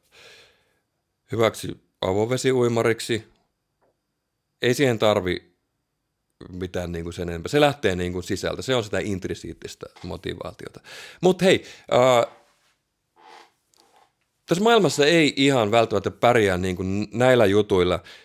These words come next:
jotka on – on vaan niinku ihan, ihan kaikkein omimpimia. Työelämässä opiskellessa on semmosia pakollisia asioita.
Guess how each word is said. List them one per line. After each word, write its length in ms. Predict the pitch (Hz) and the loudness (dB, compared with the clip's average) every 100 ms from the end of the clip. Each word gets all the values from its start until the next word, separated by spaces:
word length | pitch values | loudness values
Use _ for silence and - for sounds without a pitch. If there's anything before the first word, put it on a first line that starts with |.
| _ - | _ -4
jotka 360 | 101 - 98 | -2 0 0
on – 240 | 90 87 87 _ _ _ _ _ _ _ _ _ _ _ _ _ | 0 -2 -8 _ _ _ _ _ _ _ _ _ _ _ _ _
on 220 | 104 98 | 0 2
vaan 200 | 98 98 | 0 0
niinku 180 | 95 98 - | 0 -4 -2
ihan, 340 | 120 135 101 - _ | 0 0 -2 -8 _
ihan 220 | 127 131 | 0 2
kaikkein 420 | 113 110 - 90 | 2 0 -2 -6
omimpimia. 580 | 87 90 85 62 50 50 - _ _ _ _ - _ | -4 -6 -8 -12 -14 -18 -20 _ _ _ _ -20 _
Työelämässä 540 | 165 151 123 113 113 113 | 0 2 2 0 0 -2
opiskellessa 640 | - 107 101 92 - 90 - _ _ _ _ _ | 0 0 -2 -2 -4 -4 -6 _ _ _ _ _
on 180 | 107 104 | -4 -4
semmosia 300 | 101 110 101 - 120 - | -4 -2 -2 -6 -6 0
pakollisia 520 | 147 92 - - - | 2 0 -2 -6 -8
asioita. 400 | - - - - | -8 -12 -14 -16